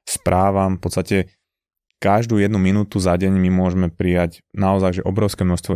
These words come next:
informácií, tak ten pretlak tých informácií a ten, ten chaos tých myšlienok, ktorý vzniká, je ešte väčší a vlastne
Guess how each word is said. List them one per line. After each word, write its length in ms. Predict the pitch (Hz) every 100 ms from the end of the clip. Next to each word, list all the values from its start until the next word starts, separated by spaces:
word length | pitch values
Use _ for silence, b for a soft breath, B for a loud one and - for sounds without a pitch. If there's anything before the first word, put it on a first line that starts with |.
| 87
informácií, 800 | 82 90 90 87 - 98 113 143 b b b b b _ _ -
tak 160 | 98
ten 320 | - 104 101
pretlak 560 | 98 - 110 117 110 -
tých 160 | 95 92
informácií 880 | 92 101 95 92 92 104 110 120
a 80 | 95
ten, 560 | - 92 92 90 90 92 - _ _ -
ten 160 | 90
chaos 400 | 87 110 110 110
tých 160 | - 101
myšlienok, 480 | 104 - 113 101 92
ktorý 240 | 95 95
vzniká, 640 | 87 95 90 - 98 110 b b b b -
je 160 | 92 - -
ešte 640 | 113 - - 90 87 123 _ -
väčší 560 | 95 92 - 117 156
a 160 | 170 90
vlastne 560 | 92 92 - 101 98